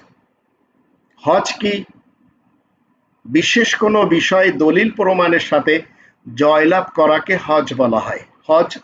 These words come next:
হুজ্জাত থেকে। মাসজিদুল হারামকে মানব সমাজের জন্য সংসদ হিসেবে বানানো হয়েছে।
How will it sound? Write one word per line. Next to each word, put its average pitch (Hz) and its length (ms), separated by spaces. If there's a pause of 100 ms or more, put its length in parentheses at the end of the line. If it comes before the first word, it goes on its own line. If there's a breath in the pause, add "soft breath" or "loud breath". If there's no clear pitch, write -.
(120)
হুজ্জাত 147 460
থেকে। - 260 (1160)
মাসজিদুল 220 640
হারামকে 196 500
মানব 170 320
সমাজের 190 520
জন্য 151 280
সংসদ 143 600
হিসেবে 190 380
বানানো 175 360
হয়েছে। 180 300